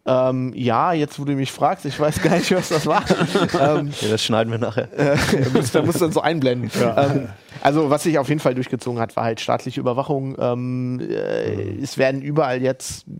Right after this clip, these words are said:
Speaker 1: mehr Überwachungsgesetze,
Speaker 2: Mhm.
Speaker 1: äh, en-, erlassen, die Snoopers Charter in, in U K und
Speaker 2: Mhm.
Speaker 1: auch bei uns. Ähm, es gab sehr viele Talks über,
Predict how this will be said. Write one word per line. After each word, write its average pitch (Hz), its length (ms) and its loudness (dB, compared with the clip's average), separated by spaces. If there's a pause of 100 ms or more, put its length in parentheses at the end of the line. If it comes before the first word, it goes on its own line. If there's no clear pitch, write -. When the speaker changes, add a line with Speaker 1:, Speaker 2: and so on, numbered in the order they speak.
Speaker 1:
mehr 131 400 0
Überwachungsgesetze, 135 1040 -4 (280)
Speaker 2:
Mhm. 98 220 -4
Speaker 1:
äh, 127 220 2
en-, 127 260 -6 (220)
erlassen, 127 420 -2
die 123 80 -4
Snoopers 139 540 -4
Charter 120 560 -2
in, 120 160 -6
in 123 160 -4 (100)
U 120 60 -4
K 127 440 0 (280)
und 131 160 -2
Speaker 2:
Mhm. 123 60 -2
Speaker 1:
auch 123 100 -4
bei 120 160 0
uns. 143 500 -4
Ähm, 123 360 -2
es - 180 -12
gab 120 200 0
sehr 123 180 0
viele 127 260 -6
Talks 127 300 -2
über, 120 380 -2